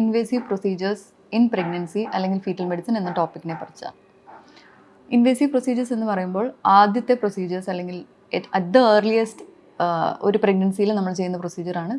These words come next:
സി വി എസ് അല്ലെങ്കിൽ chorionic villus sampling. Usually സി വി എസ് അല്ലെങ്കിൽ chorionic villus sampling, ഉം, ചെയ്യുന്നത് already ഒരു മ്യൂട്ടേഷൻ അല്ലെങ്കിൽ ഒരു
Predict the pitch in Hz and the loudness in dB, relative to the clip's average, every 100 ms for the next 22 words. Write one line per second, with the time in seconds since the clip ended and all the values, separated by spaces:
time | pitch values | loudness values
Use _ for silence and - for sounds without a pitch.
0 | - 208 185 190 202 175 175 202 311 - | -4 -2 0 -2 -2 -6 -6 -6 -6 0
1 | 196 185 175 175 170 202 226 175 156 151 | 0 2 -2 -4 -6 -6 -6 -6 -6 -12
2 | - _ _ _ _ _ _ 233 233 262 | -16 _ _ _ _ _ _ -2 0 0
3 | 269 294 226 214 226 226 214 202 202 190 | 0 0 -4 -2 -4 -2 -4 -2 0 0
4 | 190 190 190 190 190 180 190 190 190 - | -2 -2 -2 -2 -4 -4 -4 -4 -4 -8
5 | _ 175 - - 220 214 254 185 147 254 | _ -8 -8 0 4 6 6 4 -2 -6
6 | - _ _ _ _ 185 196 214 226 254 | -10 _ _ _ _ 6 8 8 4 0
7 | 339 - 196 202 196 202 208 202 196 196 | 0 -4 -2 0 0 0 0 2 2 2
8 | 233 254 185 185 196 202 | -2 -2 -4 -4 -2 -2